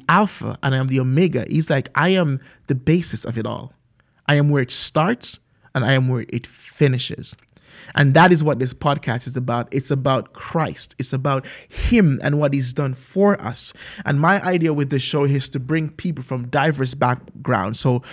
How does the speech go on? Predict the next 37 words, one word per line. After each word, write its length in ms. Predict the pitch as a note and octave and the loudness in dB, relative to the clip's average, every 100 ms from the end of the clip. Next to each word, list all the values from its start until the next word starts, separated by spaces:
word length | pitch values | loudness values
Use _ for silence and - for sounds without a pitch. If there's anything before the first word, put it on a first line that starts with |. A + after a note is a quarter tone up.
| - - | -16 -2
regardless 400 | C3 C#3 C3+ B2 | 2 4 4 0
of 160 | - | -4
culture, 480 | - - D#3 C#3+ C#3 | -6 -2 -2 0 -2
regardless 480 | C3 C3 B2+ B2 - | -2 -2 -2 -4 -6
of 180 | A2+ - - - | -8 -10 -18 -8
ethnicity, 580 | D#3+ C#3 D#3+ - C#3+ C3+ | -2 2 2 4 2 2
regardless 360 | C#3+ D3 F3+ | 2 2 0
of 200 | G#3+ C#3+ | 0 0
where 120 | F3 | 2
you're 180 | E3+ E3 | 2 2
from, 600 | C#3+ - F#3 F#3+ D3 D#2+ | 0 -6 0 2 2 -2
skin 380 | - - - G3+ | -8 -8 0 0
color, 260 | F3 C#3+ A#2+ | 2 0 0
it 60 | |
doesn't 220 | C3+ F3+ F3 | 0 0 0
matter, 340 | D#3+ - - _ _ _ _ _ | 0 -2 -8 _ _ _ _ _
is 220 | - C3 | 0 0
to 100 | B2+ | 2
bring 380 | C3 D3+ F#3 G3 | 0 4 4 2
people 460 | F#3+ - G3+ E3 C3+ | -2 -4 -2 -2 -4
from 300 | - B2+ A#2 | -6 -4 -6
various 540 | B2 D3+ D#3 D#3 D3 | -4 -2 2 0 -2
religion 500 | B2 B2 C#3 D3 D3+ | -2 0 0 0 -2
and 160 | C#3+ C3 | -4 -2
backgrounds 600 | C#3+ D#3 - G#2+ A2+ B2+ - - - | 0 0 -4 -8 -8 -12 -18 -20 -6
and 160 | D3 C#3+ | -4 -2
to 100 | D3+ | -2
have 220 | C3+ - | -2 -6
conversation 880 | - F3+ G3+ D#3+ B2+ A#2 A#2+ C#3 | -4 0 0 0 -4 -4 -4 -4
and 180 | - C3+ | -6 -4
to 80 | C#3 | -4
see 380 | B2+ - G3 F3+ - - | -6 -4 -6 -6 -14 -18
how 640 | - - F3 D3 A2 B2+ - _ _ | -12 -4 -2 -2 -2 -6 -12 _ _
the 80 | B2+ | -10
cross 680 | - - E3+ D#3+ - - - _ _ - | -8 -2 -2 -2 -6 -12 -14 _ _ -10
connects 400 | C3 B2 B2+ - | -4 -4 -4 -12
us. 280 | - - | -18 -20